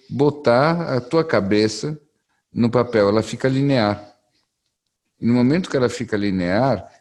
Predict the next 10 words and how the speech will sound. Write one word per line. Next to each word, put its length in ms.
você 280
vê 200
as 160
coisas 320
que 100
tem 200
dentro 320
dela. 280
Então, 500
é, 200